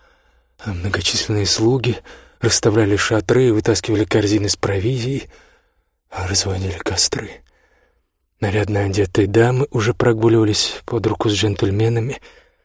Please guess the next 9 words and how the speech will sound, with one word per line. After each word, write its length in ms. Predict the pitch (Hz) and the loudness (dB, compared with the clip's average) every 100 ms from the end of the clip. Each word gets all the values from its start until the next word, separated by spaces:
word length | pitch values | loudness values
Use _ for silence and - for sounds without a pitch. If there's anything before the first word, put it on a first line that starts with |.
| _ _ _ _ _ - | _ _ _ _ _ -2
Оставив 640 | 104 - 131 113 110 - | 0 2 2 2 0 -2
позади 420 | - 107 117 113 | 0 2 2 2
суету 360 | - 113 113 - | 0 -2 -2 -4
подготовки 600 | 117 113 110 120 - - | -4 0 0 0 -2 -8
к 80 | - | 0
пиршеству, 640 | 139 127 - 131 - 135 | 2 2 0 -2 -2 -4
гости 440 | 113 127 - - | 2 2 2 -2
Бейлифа 480 | 107 123 120 107 120 | 2 4 4 4 2
неспешно 540 | 107 107 - 120 - | 0 0 -2 -2 -4